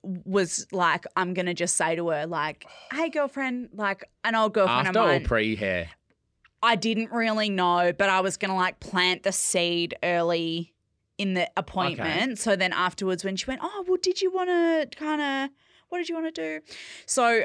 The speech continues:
Speaker 1: I
Speaker 2: Cool, 'cause
Speaker 1: went
Speaker 2: you don't
Speaker 1: in
Speaker 2: wanna fuck 'em off while they got the hair dye.
Speaker 1: No.
Speaker 2: 'Cause you go, "Oh, I'm gonna leave," and they go, "Oh, actually,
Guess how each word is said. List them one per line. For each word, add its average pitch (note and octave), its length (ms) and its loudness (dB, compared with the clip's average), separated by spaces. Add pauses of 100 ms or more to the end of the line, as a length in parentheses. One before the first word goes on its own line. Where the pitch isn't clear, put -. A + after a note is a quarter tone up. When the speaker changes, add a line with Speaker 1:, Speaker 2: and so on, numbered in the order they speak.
(120)
Speaker 1:
I C4+ 460 6
Speaker 2:
Cool, B3+ 60 2
'cause A#3 60 -2
Speaker 1:
went A#3 140 2
Speaker 2:
you A#3 60 0
don't D#3+ 80 2
Speaker 1:
in F#3 60 2
Speaker 2:
wanna F#3 60 -2
fuck C#3 240 -4
'em B2+ 100 -2
off G#2+ 140 -6
while G#2+ 220 0
they G#2 100 0
got G2 120 0
the F#2 80 -2
hair G2+ 240 0
dye. F#2+ 300 -4 (140)
Speaker 1:
No. - 60 -20 (420)
Speaker 2:
'Cause C3 160 0
you B2+ 60 0
go, B2 120 2
"Oh, B2 60 0
I'm B2+ 140 0
gonna B2 200 -2
leave," A#2 220 0
and B2 80 -2
they A#2 80 0
go, A2 160 -2
"Oh, A2 340 0 (420)
actually, F#3 400 -2